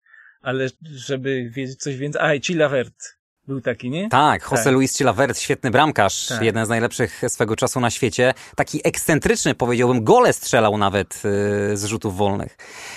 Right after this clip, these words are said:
Speaker 2: Także kibice futbolu i nie tylko, myślę, z pewnością tą osobę pamiętają. Mogłoby się wydawać,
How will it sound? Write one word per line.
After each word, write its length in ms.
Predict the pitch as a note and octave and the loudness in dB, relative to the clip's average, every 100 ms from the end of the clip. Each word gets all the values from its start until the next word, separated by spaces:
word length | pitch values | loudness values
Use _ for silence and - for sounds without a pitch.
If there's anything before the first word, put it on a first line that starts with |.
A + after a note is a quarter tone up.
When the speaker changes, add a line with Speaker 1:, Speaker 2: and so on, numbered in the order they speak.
| - | -4
Speaker 2:
Także 240 | - F#2+ | -2 0
kibice 360 | G#2+ A2+ A#2 B2 | -2 -4 -2 -2
futbolu 320 | A#2 G2+ B2 | -2 0 2
i 60 | A#2 | 2
nie 100 | A2 | 0
tylko, 240 | A#2+ A2+ | 0 0
myślę, 720 | G#2+ - A#2 G#2+ G#2 G#2 G2+ G2+ | 0 0 2 4 4 4 2 0
z 60 | |
pewnością 600 | - G#2 A2 - A2+ G#2 | -2 -2 -2 -2 -2 -2
tą 160 | G2+ G#2+ | -2 -2
osobę 300 | - A#2 A2 | 0 0 0
pamiętają. 580 | A#2+ A2+ G#2 A2 A#2+ D3+ - - - - - | 0 -2 0 2 2 0 -4 -20 -20 -20 -6
Mogłoby 540 | A#2 G3 G3 G3 D#3 | 2 4 6 4 2
się 160 | - C3 | 0 0
wydawać, 720 | B2+ A#2 F#2 F2+ - - - | 2 2 2 0 -2 -8 -2